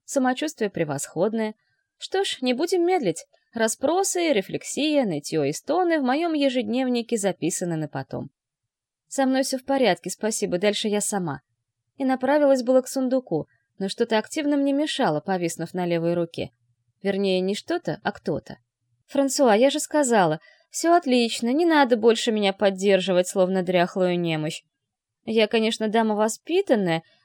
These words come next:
но в последнее время довольно нервная, могу и вопиющую неблагодарность проявить». «Это как?» В смысл моего бурчания парень явно не въехал, но руку на всякий случай отпустил. «Стукнуть могу».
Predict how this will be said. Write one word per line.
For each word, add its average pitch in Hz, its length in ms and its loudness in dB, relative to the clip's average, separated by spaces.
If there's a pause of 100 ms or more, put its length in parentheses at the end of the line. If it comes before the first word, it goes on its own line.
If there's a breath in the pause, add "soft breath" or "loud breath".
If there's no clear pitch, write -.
(100)
но 214 100 -6
в - 40 -16
последнее 233 540 2
время 254 280 0
довольно 226 400 0
нервная, 165 500 -2
могу 180 300 -2
и 240 80 4
вопиющую 233 680 -2
неблагодарность 220 920 0
проявить». 143 480 -6 (760)
«Это 277 240 0
как?» - 380 -6 (540)
В - 80 -12
смысл 190 340 0
моего 170 320 -2
бурчания 294 580 0
парень 269 360 2
явно 226 320 0
не 220 160 0
въехал, 147 440 -4 (220 loud breath)
но 202 120 -2
руку 247 220 0
на 190 120 0
всякий 190 280 -4
случай - 300 -2
отпустил. - 520 -6 (520)
«Стукнуть 247 500 -2
могу». 165 380 -2